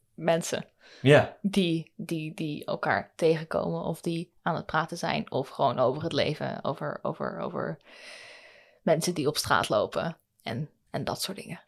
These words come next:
Speaker 2: Ja, inderdaad. En als je een Confucianistische tekst leest, eh,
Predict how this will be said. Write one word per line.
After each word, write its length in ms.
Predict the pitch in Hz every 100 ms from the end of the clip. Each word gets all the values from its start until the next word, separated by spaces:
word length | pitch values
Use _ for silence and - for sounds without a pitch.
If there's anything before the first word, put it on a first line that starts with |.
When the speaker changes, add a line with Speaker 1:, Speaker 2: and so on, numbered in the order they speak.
| _
Speaker 2:
Ja, 340 | 120 123 110
inderdaad. 520 | - 113 110 104 95
En 180 | 104 101
als 200 | 104 104
je 140 | 113 104
een 140 | 107
Confucianistische 920 | - 101 123 113 120 113 - 120 117
tekst 300 | - 123 -
leest, 600 | 127 135 143 - - - _ _ _ _ -
eh, 260 | - 95